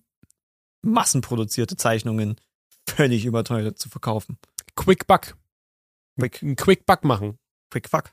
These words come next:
Speaker 2: Ja, Quick Buck, Quick Fuck. <laughs> Fick Fuck. Kann ja auch nicht mehr reden. Äh, ja, hast du meine wunderschöne Anspielung, äh, nicht gehört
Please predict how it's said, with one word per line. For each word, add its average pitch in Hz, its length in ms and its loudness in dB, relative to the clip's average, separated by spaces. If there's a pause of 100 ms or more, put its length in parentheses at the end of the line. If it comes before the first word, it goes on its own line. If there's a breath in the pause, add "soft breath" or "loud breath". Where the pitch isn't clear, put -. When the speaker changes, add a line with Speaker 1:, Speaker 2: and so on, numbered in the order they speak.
(360)
Speaker 2:
Ja, 123 240 4
Quick 123 220 0
Buck, 139 160 2
Quick - 220 -2
Fuck. 196 220 2
<laughs> 120 380 2 (1040 loud breath)
Fick - 200 -2
Fuck. 120 180 2 (540)
Kann 92 140 -6
ja 92 60 -2
auch 101 60 0
nicht 113 100 2
mehr 87 180 0
reden. 90 240 0 (920)
Äh, 107 420 2
ja, 123 80 2
hast 135 160 2
du - 20 4
meine 160 140 6
wunderschöne 151 320 4
Anspielung, 123 460 0
äh, 107 240 0
nicht 104 160 -4
gehört 113 420 2